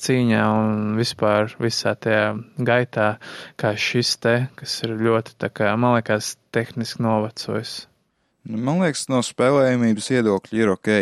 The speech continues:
Speaker 2: tā kā diezgan, ā, gludi viss strādā un, bet, nu, jūt tomēr vecumu un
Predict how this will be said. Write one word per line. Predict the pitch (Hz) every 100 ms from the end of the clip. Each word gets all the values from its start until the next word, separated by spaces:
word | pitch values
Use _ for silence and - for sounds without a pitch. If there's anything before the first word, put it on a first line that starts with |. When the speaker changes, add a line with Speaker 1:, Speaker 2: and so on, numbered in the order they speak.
| 90
Speaker 2:
tā | -
kā | 92 87
diezgan, | 98 104 98 101 92 90
ā, | 90 90
gludi | 107 110 95
viss | 95 - -
strādā | - 101 95 90
un, | 90 90 _ _ _ _ _ -
bet, | 120
nu, | 151
jūt | 143 131 98 107
tomēr | 101 95 95
vecumu | 107 - 98 90
un | 90